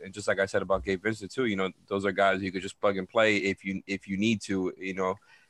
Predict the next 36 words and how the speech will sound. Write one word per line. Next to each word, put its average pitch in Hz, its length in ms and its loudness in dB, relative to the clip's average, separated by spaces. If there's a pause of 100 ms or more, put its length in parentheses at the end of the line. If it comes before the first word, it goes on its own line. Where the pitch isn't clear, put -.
(160)
because 101 240 -2
this 98 160 -2
situation, 110 760 2 (300)
you 104 100 -2
know, 98 140 2
with 98 140 2
the 98 100 -6
season, 117 320 0
it's 98 120 -2
just - 140 -10
like 95 160 0
this, 101 180 -6 (460)
this 113 160 -2
is 107 80 -4
gonna 98 160 -2
keep 104 220 -4
happening 90 440 0
probably. 87 460 -2 (400)
Like, 101 80 -2
we're 98 80 0
gonna 104 180 2
have 104 160 4
situations 98 480 -2
where 95 120 0
you're 95 80 0
gonna 98 160 2
have 98 160 2
to 101 100 -6
plug 95 240 0
and 92 140 -4
play 95 260 2
in 92 120 -2
a 92 40 -2
Gabe 92 300 -2
Vincent 92 280 -2
or 90 160 -2